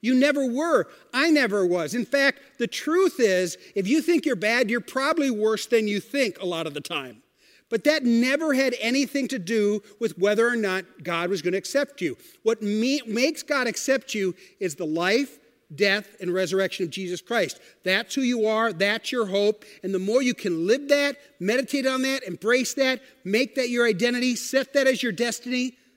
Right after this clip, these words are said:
you live radically different. You live with a confidence, and listen now, a freedom that only comes from the gospel.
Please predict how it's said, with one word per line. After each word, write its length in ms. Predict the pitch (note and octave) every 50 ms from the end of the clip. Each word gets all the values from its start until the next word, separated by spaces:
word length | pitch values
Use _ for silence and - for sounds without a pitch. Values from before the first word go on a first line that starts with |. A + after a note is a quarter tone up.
| _ _ _ _
you 180 | - F3+ A#3 A#3+
live 240 | A3+ B3 B3+ G#3 F3
radically 460 | G3+ G#3+ G#3 G#3 G3+ - - F#3+ F3
different. 380 | D3+ G3+ A3 - - B2 B2 D#3+
You 80 | F#3
live 120 | G3+ G#3 G3
with 120 | G#3 -
a 40 | -
confidence, 600 | - - - A#3 A#3+ C4 C4 C4+ C#4 C#4 - -
and 100 | G3 G3
listen 280 | B3 D4+ - C4+ A#3+ G#3
now, 260 | F#3+ F#3 F3+ E3+ E3+ - _ - - - _ _ _ _ _ -
a 100 | G3+ F3+
freedom 1120 | - - - - - - C4 D4+ E4+ F4 E4 D4+ B3+ F#3 D3+ C#3 C3 B2+ C#3 D3+ E3 - _ _ _ _ _ _ -
that 140 | F#3+ F#3+ F#3+ -
only 340 | A3 G#3 G#3 A3 A3+ A#3
comes 320 | - - G3+ F#3+ F#3 F#3 -
from 140 | - F3+ F#3+
the 60 | G3+
gospel. 480 | F#3 A#3+ B3 B3+ A3 - - D#3 A#2+